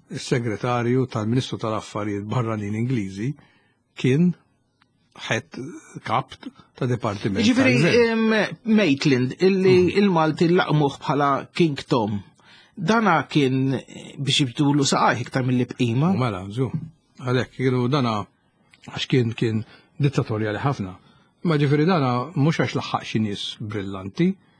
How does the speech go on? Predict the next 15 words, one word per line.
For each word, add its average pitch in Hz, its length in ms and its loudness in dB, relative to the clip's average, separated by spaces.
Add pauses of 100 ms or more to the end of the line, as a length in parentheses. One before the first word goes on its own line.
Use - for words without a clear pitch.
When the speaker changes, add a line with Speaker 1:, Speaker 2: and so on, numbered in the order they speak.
(260)
Speaker 1:
fejn 104 200 -4
setgħu. 104 480 -4
Mbagħad 160 260 2
hemm 127 160 2
oħrajn 170 220 2
li 180 60 2
kien 139 180 2
laħħhom 151 340 -2 (400)
il-Colonial 135 540 2
Office 147 280 0
u 131 60 2
l-Gvern 123 320 2
Ingliż 117 420 0
bħala 139 440 0 (100)
rigal 151 540 4